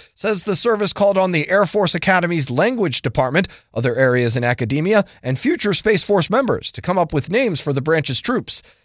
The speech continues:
Thompson says the force has narrowed its search down to some good options, but it has not decided on a name yet. He did rule out space cadets and spacemen. And Defense Secretary Esper sends out a reminder to defense employees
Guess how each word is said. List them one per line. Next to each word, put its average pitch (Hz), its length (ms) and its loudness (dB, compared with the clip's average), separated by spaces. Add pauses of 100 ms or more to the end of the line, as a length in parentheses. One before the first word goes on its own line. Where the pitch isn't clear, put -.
(160)
Thompson 190 400 -2
says 190 240 0
the 170 80 -4
force 190 280 0
has 139 160 0
narrowed 214 360 2
its 165 160 -2
search 190 280 -2
down 151 340 2
to 113 80 -2
some 120 200 -2
good 220 180 2
options, 175 460 2 (180)
but 98 100 -10
it 107 120 -2
has 104 140 -2
not 175 200 0
decided 170 480 2
on 175 160 4
a 139 40 2
name 151 260 0
yet. 113 180 0 (240)
He 175 160 -4
did 214 320 0
rule 214 300 4
out 202 240 4
space 196 320 0
cadets 214 420 0
and 147 200 0
spacemen. - 600 -4 (960)
And 104 80 -10
Defense 202 320 0
Secretary 190 560 2
Esper 165 320 0
sends 202 300 2
out 175 160 4
a 147 60 4
reminder 135 500 4
to 113 100 -2
defense 110 340 -2
employees 135 500 0